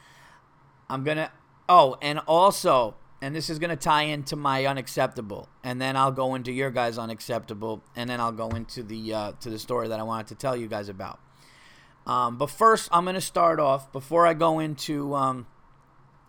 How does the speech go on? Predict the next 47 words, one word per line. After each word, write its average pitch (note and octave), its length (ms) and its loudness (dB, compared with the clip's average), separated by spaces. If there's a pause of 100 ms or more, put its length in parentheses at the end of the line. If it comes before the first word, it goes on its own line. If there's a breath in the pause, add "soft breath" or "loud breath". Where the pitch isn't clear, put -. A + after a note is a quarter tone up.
(100)
my C#3 240 4
unacceptable, A2 800 -6 (680 soft breath)
uh, A2 400 -6 (140)
so B2 580 -2
I'm B2+ 160 -2
gonna C3+ 160 -4
talk, C3 340 0
I B2 60 -2
wanted C3 320 -4
to C3 80 -14
talk B2 340 -2
about A#2 400 0
what B2+ 160 -2
got C#3 160 0
me C#3+ 80 -6
a C#3 60 -2
little C3 160 -6
fired C3 400 4
up D3+ 160 2
yesterday, A#2+ 540 -4 (480 loud breath)
why B2+ 240 4
I A#2+ 100 2
just B2+ 260 -6
jumped C3+ 320 0
right C3+ 160 4
on C3+ 100 0
the A#2+ 60 -4
podcast. A#2+ 640 0
It's B2 140 -10
a C3 40 -6
shame. D3 560 0 (280)
It's D#3 180 -4
a E3+ 60 0
shame F#3+ 540 2
the D#3+ 120 -2
audio's D3+ 460 4
not D3+ 260 0
there, D#3 160 2
but D3+ 140 -6
you F3 80 -4
know F3 100 2
what? E3+ 220 4
This F#3 180 -2
is D#3 80 -8
gonna D#3+ 220 0
be D3+ 100 -2
better, A#2+ 380 0